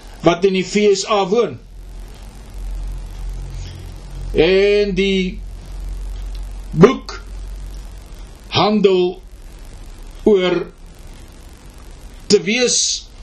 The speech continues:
soos Jesus. 'n Redelike diep sielkundige verhandeling. Hy vertel van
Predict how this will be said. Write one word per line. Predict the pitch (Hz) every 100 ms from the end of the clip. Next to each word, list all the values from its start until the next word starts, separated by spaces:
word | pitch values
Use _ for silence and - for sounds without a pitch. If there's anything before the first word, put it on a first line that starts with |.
| -
soos | - - 208 202 147
Jesus. | 180 185 - - - - - - - - - - - - - - - - - -
'n | 240
Redelike | 262 277 262 254 180
diep | 240 208 - - - - -
sielkundige | - - 254 226 - 233 240 214 220
verhandeling. | 214 190 208 220 226 170 - - - - - - - - - - - - - - - - - - - -
Hy | 226 220
vertel | 240 - 240 247 196
van | 233 220 208 190